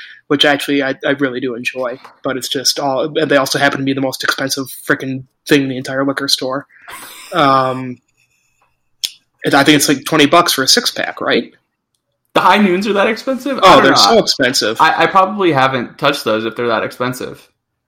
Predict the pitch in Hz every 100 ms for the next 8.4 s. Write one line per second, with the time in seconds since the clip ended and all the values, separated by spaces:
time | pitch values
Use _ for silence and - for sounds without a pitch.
0 | _ 135 156 160 165 190 175 180 170 160
1 | 175 160 - 147 143 - 110 110 - -
2 | - 139 - 113 95 87 90 _ _ _
3 | _ 123 120 110 101 98 - - 87 78
4 | 127 - - - 85 76 76 73 _ _
5 | - - - _ 117 110 - _ - 120
6 | 113 110 104 - - 104 113 - - 156
7 | 135 73 - - _ 92 104 - _ _
8 | - 104 73